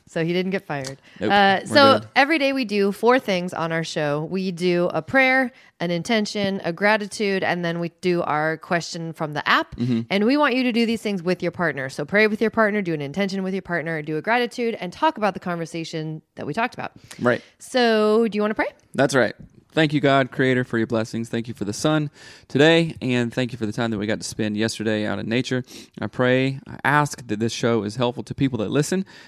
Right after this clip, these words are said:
Speaker 2: and also helpful to us, so we're all, uh, lifting each other up. Thank you.
Speaker 1: Amen.
Speaker 2: All right.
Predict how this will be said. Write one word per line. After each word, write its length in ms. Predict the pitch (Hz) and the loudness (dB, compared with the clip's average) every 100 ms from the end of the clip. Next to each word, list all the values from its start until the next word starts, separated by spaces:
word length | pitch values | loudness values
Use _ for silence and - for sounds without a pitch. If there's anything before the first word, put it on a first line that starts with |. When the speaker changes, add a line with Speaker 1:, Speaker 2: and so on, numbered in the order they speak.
| - | -8
Speaker 2:
and 120 | 117 | -2
also 420 | 120 - 117 117 | -2 2 2 2
helpful 320 | 127 127 - | 0 -2 -4
to 140 | 127 - | -4 2
us, 180 | 175 - | 2 2
so 380 | - - 113 | -6 -4 -4
we're 180 | 107 113 | -2 -4
all, 440 | 110 117 113 113 - | -2 -2 -2 -4 -8
uh, 280 | 82 80 101 123 113 | -6 -6 -6 -8 0
lifting 340 | 135 175 156 | 0 2 -2
each 140 | 143 | 0
other 200 | 143 135 | 0 0
up. 140 | 110 - - | -2 -6 -4
Thank 220 | 143 139 143 | -2 2 4
you. 260 | 143 139 - _ _ _ - - - - _ - 165 | 4 2 -4 _ _ _ -14 -14 -16 -20 _ -14 -6
Speaker 1:
Amen. 520 | 170 160 139 123 127 _ - | -4 -4 -6 -10 -16 _ -4
Speaker 2:
All 80 | 120 120 | 2 2
right. 300 | 87 - | 0 -12